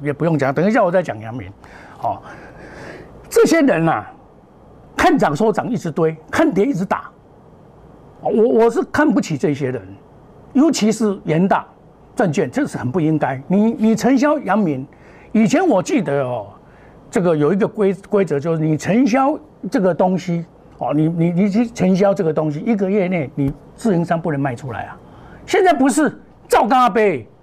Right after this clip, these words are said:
元大证券每个月赚二十三亿，上个月只有赚十三亿，他赔十亿，竟然赔十亿，砍杀阳明二六零九，你看嘛，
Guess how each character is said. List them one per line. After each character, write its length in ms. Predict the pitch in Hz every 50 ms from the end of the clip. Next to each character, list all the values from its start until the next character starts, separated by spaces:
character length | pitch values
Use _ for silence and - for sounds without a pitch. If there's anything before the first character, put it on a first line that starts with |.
| _ _ - - - - - - - - - - - - - - - - - - - - - - - - - - - - - - - - -
元 300 | - 220 294 349 381 453
大 180 | 466 403 320
证 260 | 196 370 311 247 214 208
券 240 | 226 214 185 160 - -
每 220 | 180 190 185 180
个 140 | 165 196 214
月 120 | 269 262 214
赚 160 | - 247 208 214
二 100 | - 196
十 160 | 156 - 160 151
三 200 | - 165 165 160
亿， 120 | 170 156
上 280 | 127 - - 294 294 240
个 140 | 185 202 220
月 80 | 226
只 140 | 202 - 175
有 100 | 175 147
赚 200 | 135 - 196 160
十 140 | - - 151
三 220 | - - 139 139
亿， 80 | 147 139
他 140 | - - -
赔 180 | - 151 156
十 300 | 147 - - - 131 123
亿， 120 | 127 139 113 - - - - - - - - - - - - -
竟 260 | - - 494 453 339 277
然 180 | 220 240 294
赔 240 | 302 - 214 220 247
十 280 | - - - 202 254 254
亿， 180 | 220 208 - - - - - -
砍 340 | - - 214 208 170 175
杀 300 | 185 - 247 254 247 - 214 214
阳 140 | 190 180
明 280 | 196 185 151 139 131 143 - - - - - - -
二 120 | - 208 170
六 160 | 185 165 147
零 120 | 135 123
九， 160 | 135 127 120 107 - - - - - - - - - - - - - - - - - - -
你 100 | 202 269
看 220 | 214 - 254 226 185
嘛， 200 | 175 160 143